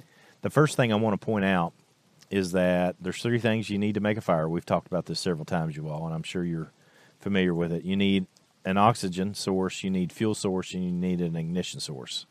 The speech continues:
Let's talk about ignition sources first. I'm a big fan of carrying a lighter in my pocket.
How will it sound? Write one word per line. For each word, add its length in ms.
Let's 140
talk 160
about 200
ignition 400
sources 400
first. 540
I'm 160
a 60
big 200
fan 260
of 60
carrying 260
a 60
lighter 260
in 60
my 80
pocket. 400